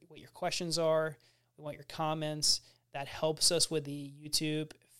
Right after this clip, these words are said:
Facebook, and all other platforms algorithms. So if you can like this post, this podcast, we really appreciate that. It helps us get this word out to more business owners.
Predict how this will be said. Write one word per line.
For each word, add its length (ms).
Facebook, 760
and 580
all 320
other 220
platforms 600
algorithms. 560
So 300
if 140
you 80
can 160
like 480
this 180
post, 640
this 240
podcast, 960
we 160
really 180
appreciate 460
that. 160
It 60
helps 500
us 180
get 180
this 140
word 220
out 140
to 60
more 120
business 280
owners. 400